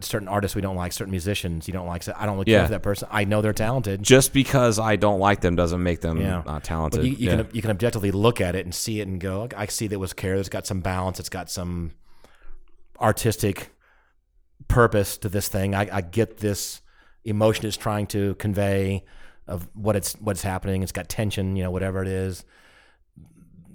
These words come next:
Speaker 1: You can see that if you're into art a little bit, no matter what the piece is, no matter what the subject is.
Speaker 2: Absolutely. Absolutely.
Speaker 1: So.
Speaker 2: Well, that's all I got for tonight.
Speaker 1: Yeah, you're done, <laughs> Joe. You were done a while back.
Speaker 2: Jesus Christ, man. I
Speaker 1: <laughs>
Speaker 2: fucking,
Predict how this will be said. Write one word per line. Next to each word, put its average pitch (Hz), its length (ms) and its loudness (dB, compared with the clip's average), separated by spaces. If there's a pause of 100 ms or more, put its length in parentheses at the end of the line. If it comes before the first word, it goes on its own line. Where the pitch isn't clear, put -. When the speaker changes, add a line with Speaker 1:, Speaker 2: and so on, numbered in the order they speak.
(140)
Speaker 1:
You 120 140 -2
can 101 120 -2
see 101 200 -2
that 92 200 0
if - 120 -6
you're 92 260 -2
into 98 500 -2
art 87 240 -2
a 90 60 -8
little 87 160 -6
bit, 85 120 -4
no 87 60 -4
matter 87 200 -2
what 87 340 -2
the 87 80 -8
piece 82 320 -8
is, 73 220 -10
no 80 80 -10
matter 78 100 -8
what 76 100 -10
the - 80 -16
subject - 340 -16
is. 58 100 -14
Speaker 2:
Absolutely. 101 580 6 (400)
Absolutely. 85 520 -2
Speaker 1:
So. 80 360 -10 (1400)
Speaker 2:
Well, 117 120 8
that's 123 120 4
all 131 160 10
I 131 100 8
got 113 220 4
for 104 120 0
tonight. 95 440 2
Speaker 1:
Yeah, 127 200 10
you're 120 140 6
done, - 320 6
<laughs> - 20 -4
Joe. - 360 8
You 190 80 4
were - 60 6
done 165 260 2
a - 20 0
while 107 280 -2
back. 101 120 -2
Speaker 2:
Jesus 120 340 6
Christ, 120 460 8
man. 101 460 4
I 113 180 4
Speaker 1:
<laughs> - 220 -6
Speaker 2:
fucking, 117 340 0